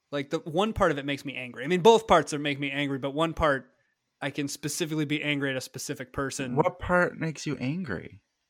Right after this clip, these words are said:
Speaker 1: Uh, the part where someone stole the telescope.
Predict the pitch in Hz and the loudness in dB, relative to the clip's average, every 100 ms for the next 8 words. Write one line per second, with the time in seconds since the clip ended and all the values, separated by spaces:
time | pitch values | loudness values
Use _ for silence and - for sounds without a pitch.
0 | - 170 170 147 - 151 147 151 175 160 | -2 0 2 0 -2 -8 -2 0 2 -2
1 | - 185 151 - - 151 147 156 143 - | -6 -6 -6 -8 -4 0 0 0 -4 -6
2 | 135 160 - 190 233 | -4 -4 -2 -2 -2